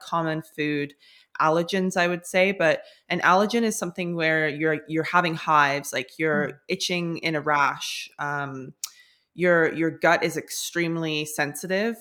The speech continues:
Speaker 1: It can go both directions. It doesn't really matter.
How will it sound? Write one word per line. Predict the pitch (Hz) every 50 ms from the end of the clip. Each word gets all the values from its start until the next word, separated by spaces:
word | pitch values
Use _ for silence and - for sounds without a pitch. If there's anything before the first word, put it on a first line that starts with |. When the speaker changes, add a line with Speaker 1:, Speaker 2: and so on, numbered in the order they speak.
| - - -
Speaker 1:
It | 135 143 -
can | - 170 165
go | 156 151 151
both | 147 147 - 151 147 147 147 - - -
directions. | - 156 156 147 135 139 - - - 180 185 185 180
It | 143 -
doesn't | 151 156 160 165 -
really | 147 151 151 151 143
matter. | 139 139 127 131 151 175 185 208 233 240 -